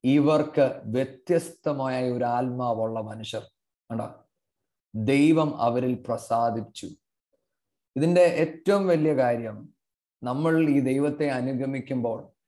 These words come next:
മറ്റാരും നമ്മൾ പറയുന്ന വഴിയിലൊന്നും വന്നില്ലേലും നമുക്കൊരു തീരുമാനം ഉണ്ടായിരിക്കണം,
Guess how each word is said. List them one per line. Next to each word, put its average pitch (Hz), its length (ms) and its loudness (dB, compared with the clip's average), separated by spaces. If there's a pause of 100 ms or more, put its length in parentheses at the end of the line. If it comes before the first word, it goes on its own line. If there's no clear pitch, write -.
(360)
മറ്റാരും 165 1080 2
നമ്മൾ 143 300 -2
പറയുന്ന 139 400 0
വഴിയിലൊന്നും 127 600 -4
വന്നില്ലേലും 113 680 -6 (640)
നമുക്കൊരു 151 680 2
തീരുമാനം 131 600 -4
ഉണ്ടായിരിക്കണം, 110 720 -8